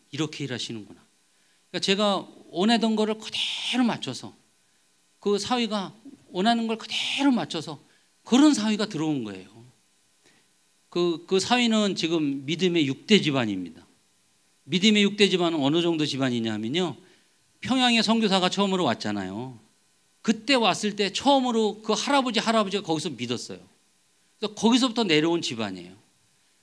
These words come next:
그러니까 지금 뭐 얘네는 육 대고 우리 손자들은 칠 대잖아요.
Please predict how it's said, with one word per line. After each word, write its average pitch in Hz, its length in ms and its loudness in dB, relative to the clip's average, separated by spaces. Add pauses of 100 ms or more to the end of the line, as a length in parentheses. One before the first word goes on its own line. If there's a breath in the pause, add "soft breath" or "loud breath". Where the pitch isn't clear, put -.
그러니까 233 240 -2
지금 220 300 0
뭐 180 380 0 (360 loud breath)
얘네는 226 440 2
육 202 180 -2
대고 202 240 6
우리 190 260 2
손자들은 180 500 -2
칠 277 200 -4
대잖아요. 127 760 -4